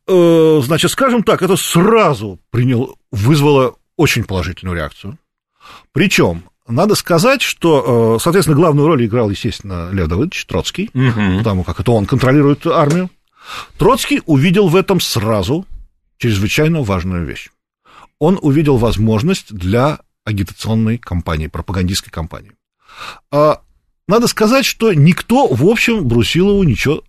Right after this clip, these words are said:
Speaker 1: давать не собирался. Брусилов, э, к-, нам очень сложно сказать, что думал Брусилов. У нас есть, э, его мемуары, первый том, у нас есть его мемуары, второй том.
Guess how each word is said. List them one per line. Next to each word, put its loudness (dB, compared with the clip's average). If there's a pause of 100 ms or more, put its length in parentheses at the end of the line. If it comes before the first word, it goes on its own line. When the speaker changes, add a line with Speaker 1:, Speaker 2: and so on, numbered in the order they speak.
Speaker 1:
давать -2
не -2
собирался. -6 (920)
Брусилов, 2 (840)
э, 0 (140)
к-, -16 (180)
нам 2
очень 0
сложно 2
сказать, 0
что -2
думал 2
Брусилов. -6 (640)
У 2
нас 2
есть, -2
э, 2
его 2
мемуары, 0 (120)
первый -6
том, -8
у -4
нас -2
есть -2
его 2
мемуары, 0
второй -4
том. -20